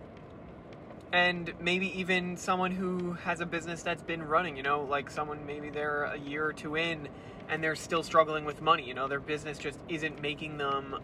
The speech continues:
a lot of money or, or enough money, and they still have another job and they still have to work a part-time job. And, you know,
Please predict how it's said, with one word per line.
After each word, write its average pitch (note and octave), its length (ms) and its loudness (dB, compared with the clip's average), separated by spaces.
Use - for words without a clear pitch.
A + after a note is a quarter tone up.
a D3 80 2
lot C#3 240 6
of C#3 60 -2
money C#3+ 460 -2
or, C3+ 340 0
or C#3 220 2
enough C#3 260 2
money, C3 300 -2
and C3 160 -4
they D#3 80 2
still D3+ 240 2
have C#3+ 160 4
another C#3+ 240 4
job C#3+ 480 8
and C#3 100 0
they C3 100 0
still D3 200 -2
have D3 120 0
to C#3+ 80 -4
work C#3 180 0
a - 20 -4
part-time C#3+ 440 0
job. C#3+ 340 8
And, C3 240 -4
you F#3 100 8
know, D3+ 200 6